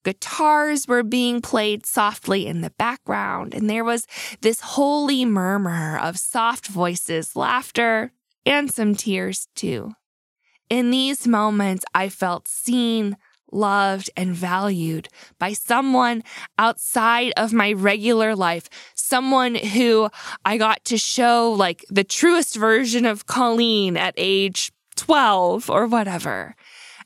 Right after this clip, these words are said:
And these were deeply meaningful experiences to me.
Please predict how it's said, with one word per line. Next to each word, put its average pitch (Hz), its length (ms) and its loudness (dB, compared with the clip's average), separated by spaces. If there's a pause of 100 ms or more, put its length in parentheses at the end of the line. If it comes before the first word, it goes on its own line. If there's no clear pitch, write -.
(120)
And 269 280 2
these 294 340 0
were 262 140 -2
deeply 226 880 -4
meaningful 202 720 -2
experiences 165 1120 -8
to - 160 -14
me. - 240 -14